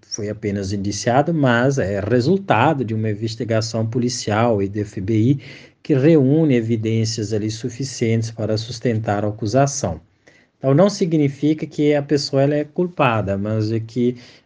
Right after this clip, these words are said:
no caso de Trump, é que há motivos, eh, pra ele ser levado a um julgamento, há motivos sólidos para isso.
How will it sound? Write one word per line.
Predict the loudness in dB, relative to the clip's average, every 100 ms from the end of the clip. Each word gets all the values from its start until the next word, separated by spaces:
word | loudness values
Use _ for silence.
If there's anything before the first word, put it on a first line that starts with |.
| -10
no | -6
caso | 2 4 4
de | 0 -6
Trump, | -2 2 2 0
é | -4
que | -4
há | 2
motivos, | 2 2 0 0 2 2 2 0 -2 -8 -16 -10
eh, | -6 -6 -6
pra | -4 -2
ele | -2 -2
ser | -2 0 2
levado | 0 0 0 0 0
a | 0
um | 0 -2 -4
julgamento, | -2 0 0 -2 -4 -10 -12
há |
motivos | -10 -10 -8 -8 -8 -10
sólidos | -8 -6 -6 -8 -12
para | -6 -2 -2
isso. | -2 -6 -18